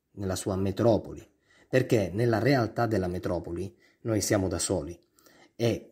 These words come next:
come se accanto a noi non ci fosse nessuno. Le sue opere sono poesie silenziose. È un lucido delirio del pittore, così realistico e visionario, che riesce, come pochi, a catturare nella tela la miseria morale del mondo.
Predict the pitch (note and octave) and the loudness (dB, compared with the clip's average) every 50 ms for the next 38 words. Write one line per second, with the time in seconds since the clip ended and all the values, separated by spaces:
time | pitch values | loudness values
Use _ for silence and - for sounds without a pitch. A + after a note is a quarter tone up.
0 | _ _ _ - C3 B2+ A2+ G#2 G2 - - F#2+ F#2 - _ _ - C3+ B2+ C3+ | _ _ _ -2 0 2 2 2 2 0 -2 -4 -6 -8 _ _ -2 0 2 2
1 | C3 B2 A#2+ G2 F2+ F2 F#2 F#2+ G2+ G#2+ G#2+ G#2+ G2 - G2 - - E2 D#2+ - | 2 0 0 -2 0 -2 -2 -2 -2 -2 -2 -4 -2 -4 -6 -6 -6 -6 -6 -4
2 | - G2 G2+ F#2+ - - F2 D2+ - F2+ F#2 - _ _ _ _ _ _ _ _ | -2 -2 0 0 0 0 -2 -4 -8 -12 -18 -20 _ _ _ _ _ _ _ _
3 | _ _ _ _ _ _ _ _ A#2+ G#2 - A#2+ A#2+ B2 B2+ A2 G#2+ F#2+ - F#2+ | _ _ _ _ _ _ _ _ -2 2 4 4 4 4 4 4 2 2 2 0
4 | F2 E2 D#2+ - _ _ - A#2 C3+ C3+ C3 A#2 G2 - - - G2 E2+ E2 E2 | 0 0 -4 -8 _ _ 0 2 4 4 4 4 4 2 -2 -4 -6 -6 -6 -6
5 | F2+ G2+ G#2+ G#2 - - - F#2+ F#2 G#2 G#2+ G#2 G2 - - - D#2 - - - | -6 -6 -6 -6 -8 -8 -6 -6 -4 -2 -2 -2 -2 -2 -2 -2 -4 -6 -10 -12
6 | - D#2+ - - _ _ _ _ _ _ _ _ _ - A2+ G#2+ G#2+ A2 G#2+ G#2+ | -14 -14 -16 -18 _ _ _ _ _ _ _ _ _ 0 0 2 4 4 4 6
7 | B2 D#3 E3+ E3+ - E3+ - C#3+ A#2+ G#2 G2 F2+ F#2+ G#2+ A#2+ A#2 B2 A#2 G#2 F2 | 8 8 8 8 4 2 0 0 0 0 -2 -2 -2 -2 -2 -2 -2 -2 -2 -4
8 | E2 - - - E2+ - - - - - - - - - - F2+ F#2 G2+ G2+ F2 | -6 -6 -10 -14 -14 -10 -12 -12 -10 -10 -12 -14 -16 -8 -6 -6 -4 -2 -2 -2
9 | F2+ F#2 E2+ E2+ E2 F2+ G#2+ A#2+ A#2+ - - A#2 G#2 - F#2 E2+ E2 F2+ F2+ F2 | 0 0 0 0 0 0 0 0 -2 -2 -2 -2 0 2 2 2 2 0 -2 0
10 | F2 F#2 F2 F2 A2 A#2+ B2+ C3 C3+ C#3 - - - - - - - _ - C3 | 0 2 2 2 2 2 2 2 0 0 -4 -10 -20 -20 -20 -20 -20 _ 4 6
11 | B2 C3+ A#2+ F#2 E2+ - - - D2 C#2+ - _ - A2+ B2 B2+ A#2 G2 F2+ - | 6 6 6 4 2 -2 -4 -6 -6 -10 -16 _ -2 -2 0 0 0 -2 -4 -4
12 | - F#2+ G2 A2+ B2 B2 - C3 B2 A2+ - - D#2+ D#2+ - - F#2+ F2+ F2 D#2 | -2 -2 0 0 -2 -2 -4 -4 -4 -4 -4 -8 -10 -8 -6 -4 0 0 0 0
13 | D2+ C#2 C#2 E2 F2+ E2+ E2 D#2+ - - G#2 A2 G#2+ G2+ F#2 E2 D#2 D#2 E2+ F2 | 0 -4 -6 -6 -4 -4 -4 -4 -6 -6 -4 -2 -2 -2 -2 -2 -4 -6 -6 -6
14 | - F#2 E2 D2 D#2+ D#2 D#2 F#2 G2+ G2+ F2+ F2 F2+ F#2+ G2+ G#2 G2 G2 G2+ F#2+ | -4 -4 -4 -4 -6 -6 -2 0 0 0 2 0 0 0 0 -2 -2 -2 -2 -2
15 | E2+ F2 F2 E2 E2 F2+ D2 D2 D2 D2 C#2 - - | -2 0 -2 -2 -4 -4 -6 -8 -12 -14 -16 -18 -20